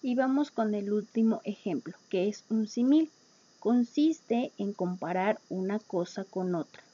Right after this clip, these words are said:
Por ejemplo, "Eres rápido como conejo". Quiere decir que esa persona corre muy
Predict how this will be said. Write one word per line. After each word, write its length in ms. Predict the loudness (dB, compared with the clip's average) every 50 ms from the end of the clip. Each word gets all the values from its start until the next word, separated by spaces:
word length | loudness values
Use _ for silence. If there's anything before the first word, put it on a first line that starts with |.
| _ _ _
Por 180 | 0 0 2 2
ejemplo, 480 | 0 -2 -6 -8 -8 -8 -10 -14 -20 -20 _ _ _ _ -6
"Eres 300 | -6 -2 0 0 2 2
rápido 460 | 2 0 0 -2 -2 -2 0 -2 -2 -4
como 240 | -4 -2 -2 -2 0
conejo". 480 | 2 2 4 6 4 4 2 0 -6 -12 _ _ _ _ _ _ _ _ _
Quiere 260 | -2 2 2 2 2
decir 420 | 2 0 -2 -2 -2 -2 -2 -2 0
que 100 | 0 -2
esa 160 | -2 -2 -6
persona 480 | -8 -8 -8 -6 -6 -6 -6 -6 -6 -10 _
corre 360 | 2 4 4 6 6 4 4 4
muy 460 | 2 2 2 2 2 2 2 0